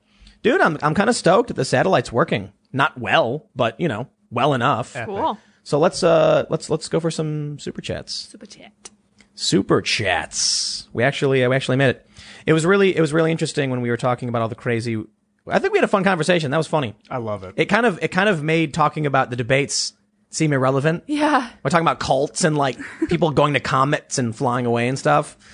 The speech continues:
Speaker 1: So, you know. But, uh, anyway,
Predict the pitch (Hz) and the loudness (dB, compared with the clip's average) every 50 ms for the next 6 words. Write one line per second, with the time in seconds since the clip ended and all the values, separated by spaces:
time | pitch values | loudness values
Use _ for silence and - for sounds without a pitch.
0 | - - - - - - - 127 101 95 98 101 - _ _ _ - 151 156 143 | -20 -20 -20 -20 -4 0 0 0 0 0 -4 -6 -10 _ _ _ -2 0 0 0
1 | 123 110 101 101 - _ _ _ _ _ _ _ - - - - 131 120 - 139 | 0 -2 -4 -8 -10 _ _ _ _ _ _ _ -16 -8 -4 -2 -2 0 2 2
2 | 120 107 104 104 - - 143 202 175 117 101 107 | 2 4 2 2 0 0 0 2 2 0 0 -2